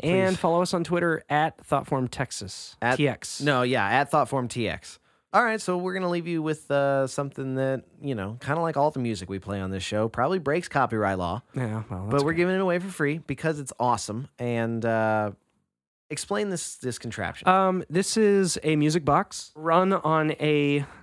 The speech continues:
Speaker 1: pretty simple gear system.
Speaker 2: Yeah.
Speaker 1: But basically has a bunch of little nipples that come
Speaker 2: It's
Speaker 1: off
Speaker 2: got
Speaker 1: of
Speaker 2: a,
Speaker 1: this
Speaker 2: it's got
Speaker 1: cylinder.
Speaker 2: a drum. It's got this little, yeah,
Speaker 1: Mm-hmm.
Speaker 2: cylinder thing with the nipples.
Speaker 1: And there's gotta be a name for every little m-, piece of this, you know, but I don't know it.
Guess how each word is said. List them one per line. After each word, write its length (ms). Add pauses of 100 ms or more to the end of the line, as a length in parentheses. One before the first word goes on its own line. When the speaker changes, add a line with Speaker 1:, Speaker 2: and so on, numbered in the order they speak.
Speaker 1:
pretty 220
simple 400
gear 320
system. 640
Speaker 2:
Yeah. 180 (140)
Speaker 1:
But 260
basically 520
has 200
a 60
bunch 220
of 60
little 380 (540)
nipples 440
that 200 (240)
come 180
Speaker 2:
It's 60
Speaker 1:
off 80
Speaker 2:
got 160
Speaker 1:
of 60
Speaker 2:
a, 40
Speaker 1:
this 340
Speaker 2:
it's 140
got 160
Speaker 1:
cylinder. 360
Speaker 2:
a 40
drum. 260
It's 160
got 180
this 180
little, 300
yeah, 160
Speaker 1:
Mm-hmm. 140
Speaker 2:
cylinder 380
thing 280
with 120
the 80
nipples. 460 (280)
Speaker 1:
And 160
there's 280
gotta 220
be 100
a 40
name 300
for 320
every 260
little 200
m-, 100 (180)
piece 240
of 100
this, 420
you 80
know, 320
but 140
I 80
don't 160
know 160
it. 100